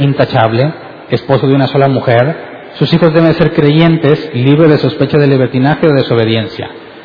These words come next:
Fíjate cómo aquí contradice lo otro, ¿verdad? En el sentido de que sus hijos tienen que ser obedientes, aquí tienen que ser creyentes. Y aquí hay una controversia.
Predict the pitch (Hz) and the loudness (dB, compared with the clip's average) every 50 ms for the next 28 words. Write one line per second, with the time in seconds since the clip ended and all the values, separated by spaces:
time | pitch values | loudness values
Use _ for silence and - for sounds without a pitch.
0 | - - - 135 135 175 175 180 165 170 165 170 160 - 170 170 165 156 151 131 | -10 -6 -2 0 2 2 2 0 0 0 0 0 0 0 0 2 2 0 2 2
1 | 127 127 139 143 - 151 135 131 151 151 135 117 113 113 120 143 185 220 190 160 | 2 2 2 2 2 2 2 2 2 2 2 0 2 2 2 2 2 0 -2 -4
2 | - - - 123 120 123 123 117 - 120 113 - 135 139 160 160 139 123 - 123 | -10 -12 -8 -6 -4 -4 -4 -2 -4 -4 -2 0 2 4 4 4 2 2 0 -2
3 | 110 123 117 127 151 160 160 160 151 156 151 156 151 - 156 151 143 139 123 131 | -4 -2 -2 -2 0 0 0 0 0 0 0 0 -2 0 0 0 2 2 2 0
4 | 139 147 151 170 - - - - - - - - 120 117 139 131 135 135 139 139 | 0 0 0 -2 -4 -4 -8 -16 -18 -14 -8 -6 -4 -2 -2 0 0 0 0 0
5 | 135 123 - 135 131 - 135 123 127 123 123 123 120 - - - - - - - | -2 -2 -2 -4 -2 -2 -2 0 0 0 0 -2 -4 -6 -10 -14 -16 -20 -20 -20
6 | - - - - 143 139 - - 151 160 165 165 165 165 165 160 160 - - - | -20 -16 -8 -4 -4 -2 0 2 2 4 4 4 4 4 4 2 2 0 -4 -12
7 | - - - - 139 135 139 147 - 139 131 127 143 156 151 147 - 117 101 | -14 -14 -6 -2 0 0 0 0 0 0 2 2 2 2 2 0 -2 -4 -6